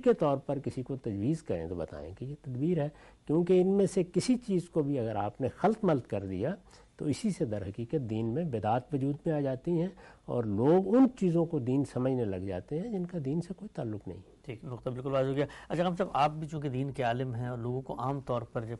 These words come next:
Speaker 2: کسی دین کے عالم کا تعارف کروایا جاتا ہے تو اس کے ذہن میں ایک تصویر بنتی ہے لباس کے حوالے سے۔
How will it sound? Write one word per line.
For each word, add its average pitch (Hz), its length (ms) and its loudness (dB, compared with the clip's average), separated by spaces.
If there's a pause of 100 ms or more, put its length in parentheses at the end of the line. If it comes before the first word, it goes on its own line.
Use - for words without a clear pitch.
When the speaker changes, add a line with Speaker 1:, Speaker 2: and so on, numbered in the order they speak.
Speaker 2:
کسی 123 200 -10
دین 120 240 -6
کے 123 140 -8
عالم 120 340 -8
کا 120 100 -12
تعارف 127 320 -4
کروایا 120 300 -4
جاتا 117 260 -6
ہے 131 60 -10
تو 135 80 -10
اس 123 80 -10
کے 135 60 -6
ذہن 135 140 -2
میں 147 140 -2
ایک - 80 -18
تصویر 147 360 2
بنتی 117 420 0
ہے 117 60 0
لباس 110 420 0
کے 127 100 -6
حوالے 110 240 0
سے۔ 104 200 -8